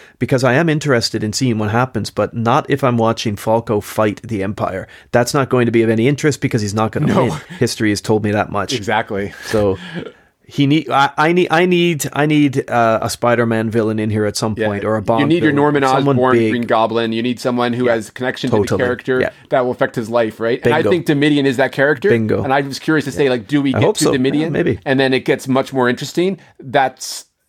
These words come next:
Speaker 2: that's where
Speaker 1: Mm-hmm.
Speaker 2: I'm coming from. Anyways, I think, uh, we gave the Silver Pigs its due today. That's for sure.
Speaker 1: <laughs> We have indeed. We have indeed.
Speaker 2: Now, I kinda hinted earlier. What do we have next on the plate, Scott?
Speaker 1: Yeah, next up, we're, uh, we're gonna be reviewing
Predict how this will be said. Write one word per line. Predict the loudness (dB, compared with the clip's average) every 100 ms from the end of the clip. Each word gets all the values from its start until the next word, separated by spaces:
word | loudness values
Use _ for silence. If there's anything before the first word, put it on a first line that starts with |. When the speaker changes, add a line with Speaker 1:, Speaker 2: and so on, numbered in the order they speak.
| _ -2
Speaker 2:
that's | -2 0
where | 0
Speaker 1:
Mm-hmm. | 0
Speaker 2:
I'm |
coming | -2 -6 -8
from. | -12 -16 _ _ -8 -4 0
Anyways, | 2 2 0 -4 -20 _
I | -2 2
think, | 0 2
uh, | 2 4 2 0
we | -2
gave | 0 -2 -2 -6
the | -8
Silver | -2 0 0 0
Pigs | 0 -2 -2
its | -4
due | -2 0 0
today. | 0 0 2 2
That's | 0 0
for | -4
sure. | -6 -4 -2 -2 -6 _ _ _
Speaker 1:
<laughs> | -6 0
We | 2 4 2 2
have | 2 0
indeed. | -2 -4 -10 -8
We | -6
have | -4
indeed. | 0 2
Speaker 2:
Now, | 2
I |
kinda | 2 0
hinted | 0 0 0
earlier. | 0 2 2 0 -4
What | -6 -2 0
do |
we | 0
have | 0 0
next | -2 -2 -2
on | -2
the | -2
plate, | -4 -4
Scott? | -6 -6 -6 -8 _ _ _ _ -20 _
Speaker 1:
Yeah, | -4 0 2 2
next | 0 0 0
up, | 0 0
we're, | 2 4 6 4
uh, | 4
we're | 2
gonna | 0 0
be | 2
reviewing | 0 0 2 2 2 0